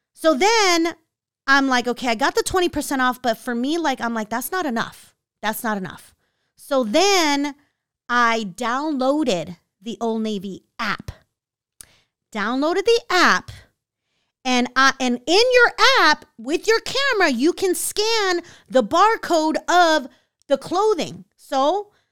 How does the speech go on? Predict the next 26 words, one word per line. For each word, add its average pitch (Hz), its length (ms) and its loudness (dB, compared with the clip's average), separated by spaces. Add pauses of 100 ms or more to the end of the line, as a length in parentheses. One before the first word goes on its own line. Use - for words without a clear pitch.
(340)
yes, 359 400 0
I 440 80 0
scanned 370 500 -2
it 381 120 -2
in 320 120 0
the 311 80 2
machine 320 340 -2
in 302 120 0
the 254 60 -2
store, 403 580 -2 (420)
was 247 320 4
not 262 220 4
on 233 160 0
sale. - 460 -6 (540)
I 269 140 0
scanned 392 440 -2
it 440 120 -4
on 320 140 2
my 277 180 0 (240)
phone, 294 600 2 (600)
online. 285 1300 2 (840)
The 254 160 -2
pants 294 460 -4
were 254 160 -2
half 269 480 -4 (100)
off. 226 560 -4